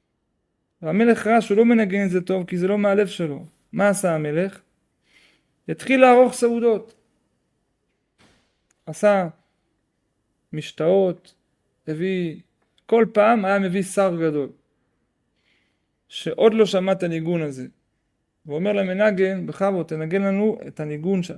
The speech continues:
החדש שאתה חידשת." ואז לכבוד השר הזה, השר לא מכיר, אז באמת יש מטרה, לתת לשר הנכבד הזה לשמוע את הניגון המיוחד. כך היה עושה עוד סעודה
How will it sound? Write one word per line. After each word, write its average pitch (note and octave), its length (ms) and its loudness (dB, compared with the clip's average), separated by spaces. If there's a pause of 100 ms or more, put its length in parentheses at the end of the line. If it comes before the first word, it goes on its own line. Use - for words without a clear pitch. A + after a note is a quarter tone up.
(220)
החדש E3+ 580 -2 (460)
שאתה C#3+ 240 -10
חידשת." D3+ 460 -2 (1500)
ואז D#3+ 340 0
לכבוד E3 320 -6
השר A3 320 0
הזה, F3+ 360 -2
השר - 380 -4
לא F3+ 140 2
מכיר, D3 400 -6
אז C3 100 -12
באמת E3+ 260 -4
יש F3+ 160 -4
מטרה, F#3+ 480 -2 (480)
לתת D3 360 -6
לשר F3+ 320 -2
הנכבד F3+ 380 -2
הזה E3 300 -4 (180)
לשמוע F#3 340 -4
את F3+ 120 -6
הניגון D#3 340 -6
המיוחד. D3+ 440 -10 (1040)
כך A3+ 200 2
היה G#3 140 4
עושה G3 240 0
עוד G#3 160 2
סעודה F#3+ 400 2